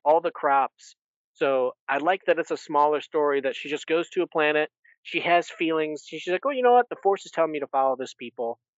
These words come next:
She gets in, you know, she helps out this old grandma who ends up being a freedom fighter, and they help free the planet from control of this whole other people. Um, so it kinda sets her up. And then she goes,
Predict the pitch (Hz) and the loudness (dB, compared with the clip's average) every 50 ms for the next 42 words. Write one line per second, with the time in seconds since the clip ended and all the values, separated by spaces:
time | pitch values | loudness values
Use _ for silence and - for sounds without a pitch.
0 | _ _ _ _ _ _ _ - - 180 165 139 - 165 151 - 165 151 139 143 | _ _ _ _ _ _ _ -10 -8 -8 -4 0 2 2 2 2 2 0 0 0
1 | 143 139 135 147 135 123 120 120 117 113 _ - - 147 - - 165 - - 170 | -2 -2 -2 0 0 0 -2 -4 -6 -10 _ -12 -8 -4 0 0 0 0 0 -2
2 | 151 - 156 - - 139 139 139 127 - 135 127 131 131 131 131 127 131 131 117 | -2 -2 -4 -6 -6 -4 -6 -6 -4 -4 -2 -2 -2 0 0 -2 -2 -4 -6 -8
3 | 120 131 131 - 135 120 - 131 135 131 131 - - - 143 135 135 127 117 - | -6 -6 -4 -4 -6 -4 -4 -4 -2 -2 -4 -4 -4 -2 0 0 0 0 0 0
4 | - 123 120 120 120 120 117 117 - - - - - - - - - 131 135 117 | 0 0 0 0 0 -2 -4 -4 -6 -10 -20 -20 -20 -16 -10 -6 -4 -2 0 4
5 | 156 151 143 - - 151 147 143 139 123 - - 135 131 131 131 123 - 139 127 | 4 4 2 2 -2 -2 -2 0 -2 -2 -2 -2 -2 -2 -2 -2 -4 -6 -8 -10
6 | 120 - 120 117 - 123 120 117 117 113 113 113 - - 113 110 110 110 104 107 | -8 -10 -12 -10 -8 -6 -4 -4 -6 -6 -8 -12 -12 -10 -10 -8 -8 -8 -10 -12
7 | - - 107 104 - - 104 98 - _ _ _ _ _ _ _ _ _ _ _ | -14 -14 -14 -14 -10 -8 -8 -8 -8 _ _ _ _ _ _ _ _ _ _ _
8 | _ _ _ _ _ - 113 123 123 - - - 135 - - 151 143 123 - - | _ _ _ _ _ -2 0 0 0 0 -2 -4 -2 0 2 0 0 0 -2 -2
9 | 139 127 - - 143 135 127 120 113 110 - _ _ _ _ _ _ _ _ _ | -4 -4 -4 -2 -2 0 0 0 0 -2 -4 _ _ _ _ _ _ _ _ _
10 | _ _ - 135 131 131 131 127 123 123 127 131 135 123 - - 139 127 131 127 | _ _ -4 -2 0 2 2 2 0 0 -2 -4 -4 -4 -6 -8 -4 0 2 2
11 | 127 123 123 123 123 120 117 - | 4 4 4 4 2 2 -2 -6